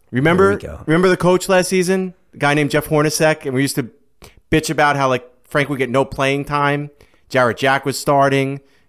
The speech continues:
Speaker 1: Yada, yada, yada. Play the young
Speaker 2: I remember
Speaker 1: guys,
Speaker 2: it
Speaker 1: play the
Speaker 2: too
Speaker 1: young
Speaker 2: well.
Speaker 1: guys.
Speaker 2: Yes, we all remember.
Speaker 1: Well, last year, Frank played in seventy-eight games, and he averaged twenty-one point nine minutes per game. This year, and I know he's plagued with injuries, he only played forty-three games,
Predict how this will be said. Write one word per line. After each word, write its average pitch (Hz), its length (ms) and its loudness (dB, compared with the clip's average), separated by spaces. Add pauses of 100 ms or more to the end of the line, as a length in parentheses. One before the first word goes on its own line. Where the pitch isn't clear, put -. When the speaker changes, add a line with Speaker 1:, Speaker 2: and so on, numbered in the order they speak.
(140)
Speaker 1:
Yada, 127 260 0
yada, 127 240 2
yada. 127 380 2
Play 135 240 0
the 131 80 0
young 127 160 2
Speaker 2:
I 113 40 2
remember 135 280 4
Speaker 1:
guys, 139 80 4
Speaker 2:
it 135 60 4
Speaker 1:
play 131 80 0
the 127 60 -2
Speaker 2:
too 175 100 4
Speaker 1:
young - 120 6
Speaker 2:
well. 143 100 4
Speaker 1:
guys. 131 200 4
Speaker 2:
Yes, 123 260 0
we 123 120 -2
all 131 180 4
remember. 107 540 -2 (160)
Speaker 1:
Well, 165 140 2
last 190 360 0
year, 127 400 2 (220)
Frank 160 400 -2
played 147 260 0
in 127 100 -2
seventy-eight 147 640 2
games, 92 580 -6 (380)
and 113 100 -2
he 120 80 2
averaged 117 280 -2
twenty-one 143 400 -2
point 117 260 -4
nine 113 220 -2
minutes 110 220 -4
per - 120 -12
game. 87 420 -10 (960)
This 185 280 2
year, 104 460 -2 (160)
and 127 120 0
I 139 100 0
know 131 160 0
he's 104 180 -6
plagued 120 400 -4
with 143 120 -6
injuries, 104 580 -4
he 113 100 -2
only 110 160 -2
played 110 240 -6
forty-three 117 540 -4
games, 92 500 -8